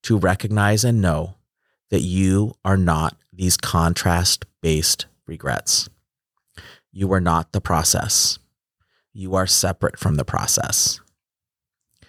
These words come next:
This understanding of your spirit being separate from the physical plane process will be where acceptance exists. The more you identify with the process,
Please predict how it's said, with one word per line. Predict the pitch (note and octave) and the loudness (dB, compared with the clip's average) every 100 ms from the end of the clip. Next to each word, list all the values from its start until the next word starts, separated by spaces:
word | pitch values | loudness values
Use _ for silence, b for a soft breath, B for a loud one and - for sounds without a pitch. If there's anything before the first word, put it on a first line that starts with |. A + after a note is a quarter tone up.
| b b b - | b b b -4
This | F#2+ F#2+ | 0 2
understanding | F#2+ G#2+ - F#2+ F2+ F#2+ | 2 2 2 2 2 2
of | F#2 F#2 | 2 2
your | G2+ | 2
spirit | - - F#2 F#2 - | 0 0 2 2 -2
being | - F2 F2+ | -4 -2 0
separate | - E2+ - F#2+ - | 0 0 0 -4 -2
from | G#2 | 0
the | G2 | 0
physical | - F#2+ F2+ F#2+ G2+ | 0 0 0 0 -2
plane | - F2+ F#2 | 0 0 2
process | F2+ - F2 - D#2 D#2 - - b b b b | 0 0 2 2 0 0 -2 -2 b b b b
will | G2 F#2+ | 0 0
be | F#2 F2 F2 | 0 0 0
where | E2+ F2 | 2 0
acceptance | E2 - E2 - F2+ C#2+ - - | 0 0 0 -2 -4 0 0 0
exists. | D#2+ E2 E2 D#2 - - - - - _ _ _ _ b b b - | -4 -2 -2 0 -4 -2 -2 -4 -8 _ _ _ _ b b b -2
The | G2 | 0
more | F#2+ F2 F#2+ | 2 4 2
you | G2 F#2 | 2 0
identify | F#2+ F#2+ F2+ F2+ F#2+ | 2 2 2 2 0
with | F2+ G2 | 2 2
the | A2+ | 0
process, | - E2 - - - - - | 0 0 0 0 -2 -2 -2